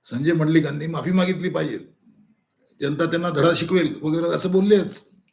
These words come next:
सतेज पाटील. परंतु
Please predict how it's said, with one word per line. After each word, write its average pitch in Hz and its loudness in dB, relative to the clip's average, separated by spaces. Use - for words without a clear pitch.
सतेज 160 2
पाटील. - -6
परंतु 180 2